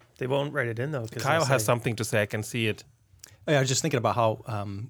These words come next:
Speaker 3: to be conversant and informed about the culture is really helpful. So reading some of those extra biblical material can help you understand the, the broader context and culture better. So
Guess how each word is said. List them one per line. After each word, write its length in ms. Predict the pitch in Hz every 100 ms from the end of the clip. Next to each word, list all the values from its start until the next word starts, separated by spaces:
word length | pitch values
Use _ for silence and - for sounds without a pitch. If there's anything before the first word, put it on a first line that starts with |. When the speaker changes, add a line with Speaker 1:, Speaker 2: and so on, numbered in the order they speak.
| -
Speaker 3:
to 100 | 131
be 400 | 120 117 110 107 -
conversant 560 | 120 104 135 123 135
and 200 | 107 98 -
informed 480 | 117 - 123 123 117
about 160 | 104
the 60 | 107
culture 280 | 123 131 127
is 100 | 101
really 240 | 113 101
helpful. 480 | - 110 113 151 165
So 220 | - 110
reading 300 | 107 110 104
some 140 | -
of 40 | 110
those 160 | 104
extra 240 | - - 98
biblical 480 | 104 104 104 101 101
material 480 | 101 - 107 107
can 180 | 98 104
help 240 | 92 101 110
you 240 | 104 101
understand 460 | 107 101 - 101 98
the, 160 | 92
the 80 | 101
broader 380 | 98 95 98 92
context 420 | - 101 104 107 107
and 80 |
culture 240 | - - 107
better. 260 | 101 120
So 240 | 139 123